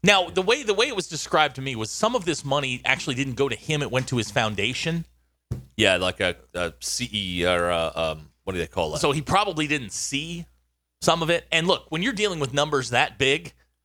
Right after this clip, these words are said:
Speaker 1: yeah, it, it's possible you can get kinda lost in the shuffle.
Speaker 2: Do, do I believe that Brian Kelly is on his, uh, mobile app checking his bank balance every
Speaker 1: No.
Speaker 2: day? No, I do not. I do not believe that.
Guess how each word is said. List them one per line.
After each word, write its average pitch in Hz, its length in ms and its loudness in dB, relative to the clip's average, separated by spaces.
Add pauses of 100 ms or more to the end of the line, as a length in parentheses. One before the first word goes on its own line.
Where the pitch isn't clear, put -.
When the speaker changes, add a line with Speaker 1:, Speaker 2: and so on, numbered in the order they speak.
(540)
Speaker 1:
yeah, 202 280 2
it, 262 460 -6 (100)
it's 285 180 -4
possible 190 400 0
you 196 160 -8
can 185 120 -4
get - 320 -4
kinda 156 200 2
lost 135 320 0
in 139 80 -4
the 120 60 -2
shuffle. - 300 0
Speaker 2:
Do, 131 140 0 (200)
do 147 180 4
I 147 160 6
believe 151 720 -2
that 127 220 0
Brian 131 380 2
Kelly 131 420 2
is 113 300 -4
on 113 180 0
his, 104 280 -2
uh, 92 240 0 (120)
mobile 117 440 0
app 107 300 4
checking 120 360 -2
his 101 180 -10
bank - 480 -2
balance 120 400 0
every 117 260 -2
Speaker 1:
No. 123 40 -10
Speaker 2:
day? 117 320 2 (160)
No, 110 300 2
I 104 100 2
do 92 140 -8
not. 80 360 -14 (220)
I 98 80 4
do 123 140 0
not 110 260 2
believe 85 300 -4
that. - 140 -20